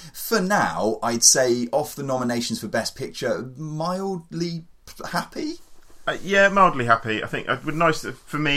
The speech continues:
Speaker 2: you know, I love Blade Runner. I'd like to have seen that on the list,
Speaker 1: Sure.
Speaker 2: um, or at least something for Denis Villeneuve, maybe in the director category.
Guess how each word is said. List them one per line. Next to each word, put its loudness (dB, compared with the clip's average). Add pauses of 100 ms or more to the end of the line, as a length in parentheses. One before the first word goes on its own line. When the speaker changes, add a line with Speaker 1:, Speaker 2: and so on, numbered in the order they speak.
Speaker 2:
you -4
know, 2
I 4
love 0
Blade -2
Runner. -2
I'd 0
like 2
to -10
have -10
seen -4
that 2
on -4
the -4
list, -2
Speaker 1:
Sure. -2
Speaker 2:
um, 0
or -4
at -8
least -4
something -2
for -12
Denis -2
Villeneuve, -2
maybe -6
in -8
the -10
director -6
category. -6